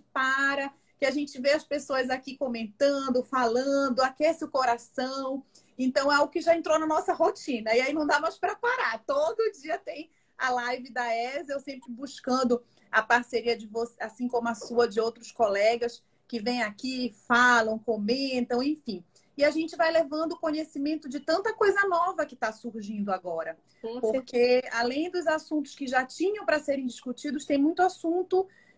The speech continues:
Speaker 1: em pauta que a gente precisa continuar compartilhando e capacitando os colegas. Então, realmente tem sido uma ferramenta que veio pra ficar.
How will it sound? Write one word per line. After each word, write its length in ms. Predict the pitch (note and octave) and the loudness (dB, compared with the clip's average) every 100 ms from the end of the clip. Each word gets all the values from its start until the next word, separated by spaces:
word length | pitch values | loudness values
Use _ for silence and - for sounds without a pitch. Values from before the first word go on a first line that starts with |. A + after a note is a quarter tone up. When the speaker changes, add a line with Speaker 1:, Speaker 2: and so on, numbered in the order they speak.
| _ | _
Speaker 1:
em 140 | D4+ | 2
pauta 640 | D#4 - C4+ C#4 E4 F#4 F4 | 2 4 4 6 4 2 -2
que 100 | D#4+ | -2
a 40 | |
gente 240 | D4+ D4 | -2 -4
precisa 420 | - D4+ D4 C#4 C#4+ | -6 -6 -6 -6 -4
continuar 680 | - D4 - C4+ B3+ C4 C4+ _ - | -2 -4 -4 -2 0 0 -4 _ -4
compartilhando 720 | C4+ C4+ C4 - B3 B3 B3+ | -4 -2 -4 -4 -4 -2 -2
e 40 | |
capacitando 600 | B3+ B3 A#3+ - A#3+ A#3 | -2 -2 -4 -4 -4 -4
os 100 | A#3+ | -8
colegas. 560 | - C4 A3 F#3 F#3+ G3 | -4 0 2 2 -2 -2
Então, 200 | G#3 A3 | -2 -2
realmente 420 | A#3+ B3+ B3 B3 | 0 0 0 -2
tem 260 | B3+ B3 B3 | 0 2 2
sido 280 | - A3+ | 0 0
uma 160 | A#3+ A3+ | 2 2
ferramenta 640 | A3 A3+ A3+ A3+ A3 A#3+ A#3+ | 2 -2 -2 -4 -6 -4 -4
que 140 | A#3 | -4
veio 300 | G#3 A3 B3+ | 0 2 2
pra 300 | - B3 C4+ | 4 4 4
ficar. 480 | - D4 - F#3+ | 0 -4 -4 -6